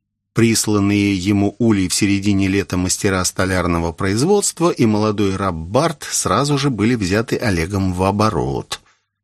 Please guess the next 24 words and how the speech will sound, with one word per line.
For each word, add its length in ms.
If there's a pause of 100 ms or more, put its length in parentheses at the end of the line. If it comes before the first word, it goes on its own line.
(600)
Начал 340
он, 160
правда, 320
как 280
это 240
с 100
ним 220
часто 340
случалось, 760
с 140
глупой 420
ошибки. 640 (320)
Убедившись, 800
что 200
молодой 380
музыкант 640
на 160
самом 360
деле 240
талантлив 680
и 240
имеет 340
абсолютный 540
слух, 460